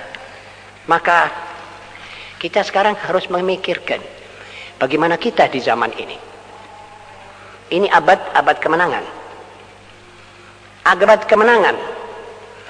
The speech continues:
Sebab pergolakan antara iman dan kufur.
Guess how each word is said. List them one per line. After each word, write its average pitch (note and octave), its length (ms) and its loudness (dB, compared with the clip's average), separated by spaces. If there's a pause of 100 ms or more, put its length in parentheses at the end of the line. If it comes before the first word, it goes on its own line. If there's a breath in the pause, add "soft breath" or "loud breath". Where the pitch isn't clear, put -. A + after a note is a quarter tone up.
(240 loud breath)
Sebab D3 200 0
pergolakan D#3+ 600 4
antara D#3+ 300 4
iman E3 300 4
dan D3 200 4
kufur. - 320 0